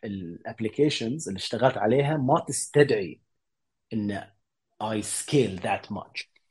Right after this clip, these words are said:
زين؟ طبعًا ممكن يكون أنت عمر أنت اشتغلت على شغلة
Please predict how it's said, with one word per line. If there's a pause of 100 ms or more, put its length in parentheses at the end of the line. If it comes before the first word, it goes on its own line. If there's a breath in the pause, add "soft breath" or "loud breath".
(140)
زين؟ (260 soft breath)
طبعًا
ممكن
يكون (1200)
أنت (240)
عمر
أنت
اشتغلت
على
شغلة